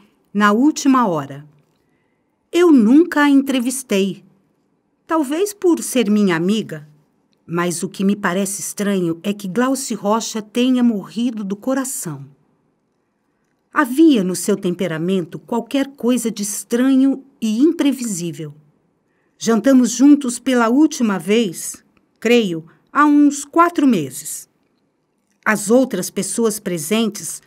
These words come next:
não tinham importância, mas ali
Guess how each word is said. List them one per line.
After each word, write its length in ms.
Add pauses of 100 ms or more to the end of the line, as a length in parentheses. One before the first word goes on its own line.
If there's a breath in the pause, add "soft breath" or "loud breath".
(200)
não 300
tinham 420
importância, 840 (760)
mas 260
ali 480